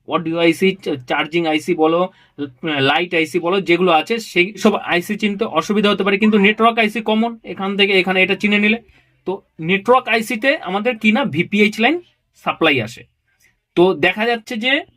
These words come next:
নেটওয়ার্ক আইসিতে কমন পেয়ে গেলে ভিপিএইচ লাইন নেটওয়ার্ক আইসি কেন, যাবতীয় সেকশনে যায়, কিন্তু বোঝার ক্ষেত্রে, চেনার ক্ষেত্রে যে আমাদের ভিপিএইচ লাইন একটা ইনপুট কোথায় হচ্ছে না,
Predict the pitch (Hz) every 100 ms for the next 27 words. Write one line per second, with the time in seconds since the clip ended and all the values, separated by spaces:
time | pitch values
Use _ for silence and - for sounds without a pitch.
0 | _ _ _ _ _ _ 135 180 190 220
1 | 220 208 208 214 226 226 _ - 185 220
2 | 220 214 208 220 175 175 208 196 214 202
3 | 196 196 240 220 - 165 190 247 190 196
4 | 196 226 214 196 196 170 165 254 220 196
5 | 214 277 _ _ _ _ _ _ - 120
6 | 143 190 214 226 240 226 247 233 214 208
7 | 220 214 214 220 254 339 - 139 160 254
8 | 359 _ _ _ - 165 196 180 160 165
9 | 196 202 208 214 214 - 220 196 190 214
10 | - 208 208 220 240 269